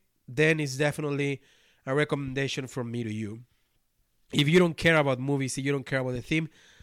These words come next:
uh, you know, I don't know if this is the right game for you. And I think also it was very clear, that aspect of the game, from the designer's standpoints and the publisher. Because once again, it's a movie game. It's a game about making movies.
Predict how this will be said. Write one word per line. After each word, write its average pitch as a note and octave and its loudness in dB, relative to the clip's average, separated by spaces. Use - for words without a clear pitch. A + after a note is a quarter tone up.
uh, C#3+ 4
you D3+ 4
know, D3 2
I C#3+ 2
don't D3 2
know D3 0
if C#3 -2
this C3 -8
is B2+ -12
the B2+ -4
right B2 -2
game A#2+ -8
for - -12
you. G2+ -14
And D3 0
I E3+ 4
think G#3+ 2
also E3+ 4
it D#3 4
was D#3 4
very D3+ 4
clear, D3 2
that B2+ 2
aspect C3+ -2
of C#3 -4
the C#3 -4
game, D3 2
from C#3+ -2
the C3 -2
designer's B2+ -2
standpoints C3 -4
and B2+ -6
the B2 -2
publisher. A#2 -4
Because A#2+ -6
once A2+ -4
again, F#3 6
it's A#2 -4
a E3+ 6
movie A3+ 4
game. B2 -4
It's B2+ -4
a D#3 4
game F#3 2
about F#3+ 4
making E3 0
movies. G3 0